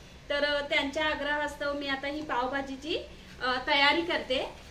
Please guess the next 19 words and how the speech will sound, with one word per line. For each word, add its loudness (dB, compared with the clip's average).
आता 0
काय 4
काय 0
साहित्य 0
घेतलेलं 0
आहे -2
तुम्हाला -2
ओट्यावरती -2
दाखवणारच -2
आहे. -2
इथे -2
मी 4
बटाटा 2
किसून -2
घेते 0
आणि 4
बाकीचं 2
हे -4
जे, -4